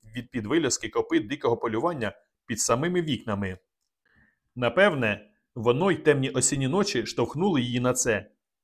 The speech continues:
як почуття довіри змушує зацькованого хортами зайця притулитися до ніг випадкової людини.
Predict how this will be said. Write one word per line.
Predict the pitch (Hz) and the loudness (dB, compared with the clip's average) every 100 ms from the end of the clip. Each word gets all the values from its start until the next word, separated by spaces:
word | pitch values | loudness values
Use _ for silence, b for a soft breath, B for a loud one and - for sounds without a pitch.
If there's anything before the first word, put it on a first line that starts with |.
| _ - | _ -4
як | 123 131 | -2 0
почуття | 135 - 117 147 | 0 0 2 2
довіри | 123 123 185 120 | 2 0 0 0
змушує | 123 165 135 113 | 0 0 0 0
зацькованого | 123 - 135 120 120 117 | 0 -2 -2 0 2 0
хортами | 113 120 - 107 101 | 2 0 0 0 2
зайця | 135 175 - 139 139 _ - | 2 2 0 -2 -4 _ -4
притулитися | 117 113 113 160 156 - 123 | -2 2 2 2 0 -2 0
до | 123 | 0
ніг | 139 139 120 | -2 -4 -2
випадкової | 110 113 - 123 123 117 | 0 0 0 -2 -2 -2
людини. | 120 107 104 95 92 | -2 0 -2 -2 -10